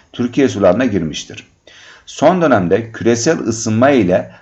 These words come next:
bu bölgenin deniz suyunun sıcaklığının artması ile birlikte balon balıklarının sayıları giderek artmaktadır. Bu türün artması diğer balık türlerinin de bu bölgede sayıların azalmasına neden olmuştur.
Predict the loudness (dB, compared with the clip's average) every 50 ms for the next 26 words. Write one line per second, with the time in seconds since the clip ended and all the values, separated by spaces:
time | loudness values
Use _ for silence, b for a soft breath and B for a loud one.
0 | B B -4 -2 2 4 4 4 4 4 2 0 0 0 0 0 -2 -2 -2 -4
1 | -6 -4 -2 -2 -2 -2 -4 -6 -2 0 0 0 0 0 0 2 2 2 2 2
2 | -2 -4 -4 -4 -6 -10 -10 -12 b b b b b b -12 -6 -2 2 4 4
3 | 4 4 2 -2 -2 -2 -6 -6 -2 0 2 2 0 -2 -10 B B B B B
4 | 2 2 4 4 4 4 4 4 4 4 2 2 4 4 4 4 2 0 -2 -2
5 | -2 -4 -6 B B B B B -4 0 2 2 4 4 2 2 0 0 0 2
6 | 4 4 4 4 4 2 2 2 0 -6 -6 -6 -8 -10 -10 -12 -16 -18 -18 _
7 | _ _ _ _ _ _ _ b b b b b b b b b b b b b
8 | _ _ _ _ _ _ _ 2 2 4 4 4 4 4 4 2 0 -2 -6 -8
9 | -2 2 4 4 4 2 0 -2 -2 -2 -2 -4 -6 -6 -2 0 2 4 4 4
10 | 4 6 4 4 4 0 -2 -2 0 2 4 4 2 2 0 -2 -2 -2 -2 -2
11 | -4 -8 -12 -8 -4 -2 2 4 4 4 2 2 0 0 0 2 2 2 4 4
12 | 4 4 4 2 2 2 2 2 2 2 0 0 -2 -2 0 0 -2 -2 -4 -6
13 | -8 -10 -12 -14 -14 -16 -18 -18 -20 -20 -20